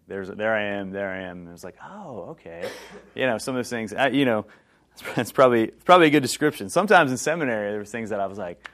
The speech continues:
"I never heard that before." You know, sometimes you hear something in church, you're like, "I never, I never thought about it that way," you know? And so,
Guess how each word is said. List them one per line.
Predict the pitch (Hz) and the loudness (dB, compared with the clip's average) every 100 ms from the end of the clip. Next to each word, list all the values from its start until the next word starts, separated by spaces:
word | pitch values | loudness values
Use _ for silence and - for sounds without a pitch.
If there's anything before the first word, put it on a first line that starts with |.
| _ _ 85 | _ _ -20
"I | |
never | 92 110 | -20 -18
heard | 147 214 247 | -14 -12 -10
that | 180 - | -12 -16
before." | 92 85 80 76 - | -20 -20 -20 -20 -14
You | |
know, | 98 135 | -8 -8
sometimes | 143 175 151 | -6 -4 -2
you | 127 | 0
hear | 143 | 0
something | 139 135 127 | 0 -2 -4
in | 110 | -4
church, | 160 160 143 | -4 -4 -2
you're | 117 | -4
like, | 113 | -4
"I | - | -8
never, | 208 226 208 - - _ | -8 -2 -2 -2 -18 _
I | - | -2
never | 233 | 0
thought | 202 214 208 | 6 8 8
about | 160 127 | 8 6
it | |
that | 117 110 | 4 0
way," | 107 101 90 87 | 0 -4 -4 -10
you | 110 | -8
know? | 113 110 104 | -4 -4 -4
And | - 113 110 | -6 -8 -6
so, | - 131 117 113 | 0 2 4 2